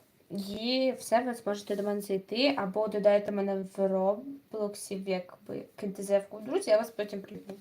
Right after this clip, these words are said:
Але на це треба буде час. Можна я тебе додам, е, в друзі в Роблоксі? Звичайно. Е, мож-, так, е, можна до тебе спробувати, якщо прозайти, то, м, так.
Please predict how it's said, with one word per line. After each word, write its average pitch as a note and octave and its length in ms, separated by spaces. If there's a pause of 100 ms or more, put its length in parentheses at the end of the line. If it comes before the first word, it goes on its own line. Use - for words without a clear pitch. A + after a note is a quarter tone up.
(500)
Але A3 200
на A3+ 120
це B3 240
треба G#3 280
буде G3+ 220
час. G3 260 (500)
Можна C#4+ 180
я D4+ 60
тебе C#4 200
додам, B3 480
е, A3 680 (120)
в G#3+ 320
друзі A3 380
в G#3 100
Роблоксі? G3+ 440
Звичайно. C4 500 (1600)
Е, - 40 (240)
мож-, B3 580 (220)
так, G#3 600 (100)
е, G#3+ 40 (640)
можна A3+ 440
до A3 160
тебе G#3 220
спробувати, G#3+ 460
якщо G#3 240
прозайти, A3 680
то, B3 320 (140)
м, F#3+ 260
так. F#3+ 320